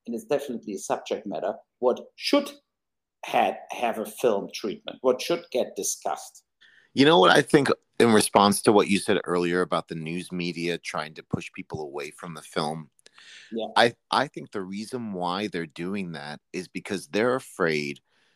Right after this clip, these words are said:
Speaker 2: that someone's gonna see the movie and then they're gonna suddenly get interested in this topic, and then they'll look down the rabbit hole and then eventually become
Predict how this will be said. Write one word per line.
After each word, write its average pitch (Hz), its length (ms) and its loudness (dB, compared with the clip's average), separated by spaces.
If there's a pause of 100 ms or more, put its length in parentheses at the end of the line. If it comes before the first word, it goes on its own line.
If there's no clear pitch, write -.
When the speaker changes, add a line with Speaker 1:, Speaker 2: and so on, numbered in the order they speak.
Speaker 2:
that 104 160 -2
someone's 131 400 -2
gonna 98 240 -2
see - 360 -8
the 165 100 -4
movie 98 600 -2 (640)
and 107 160 4
then 104 160 0
they're 101 140 2
gonna 95 200 -4
suddenly 110 380 -4
get 101 300 -2
interested 110 560 -6
in 98 240 -6
this 92 280 -8
topic, 95 680 -4 (360)
and 101 120 -2
then 110 140 0
they'll 107 240 4
look 117 260 0
down 113 260 2
the 104 100 -4
rabbit 101 320 -2
hole 78 460 -2
and 95 100 -4
then 95 120 0
eventually 98 480 -2
become 87 400 -14